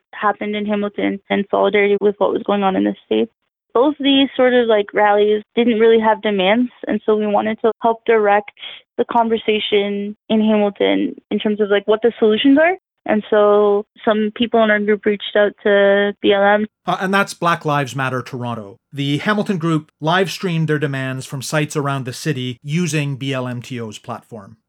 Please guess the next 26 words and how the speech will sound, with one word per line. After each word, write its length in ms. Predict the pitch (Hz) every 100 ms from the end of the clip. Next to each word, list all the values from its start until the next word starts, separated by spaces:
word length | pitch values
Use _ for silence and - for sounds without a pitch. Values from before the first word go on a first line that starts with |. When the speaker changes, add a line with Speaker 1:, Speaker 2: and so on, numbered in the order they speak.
| - -
Speaker 1:
To 60 |
be 100 | 214
able 180 | 208 202
to 120 | -
use 240 | 202 202 196
their 140 | 196
platform 540 | 190 233 - - 262 254
'cause 160 | 208 196
they 80 |
have 140 | 196 190
a 40 |
lot 220 | 196 196
of 60 | 190
reach. 280 | 208 285 - - _ -
And 160 | - 208
then 420 | 202 196 98 107
the 100 | 214
group 280 | 214 214 208
worked 260 | 208 - 208
on 340 | 202 202 202
different 300 | 208 202 208
demands 480 | 208 196 196 190 196 - _ _
around 460 | 214 214 214 220 214 - -
divesting 480 | 220 226 226 233 226
from 180 | 220 214
police, 580 | 233 220 208 202 202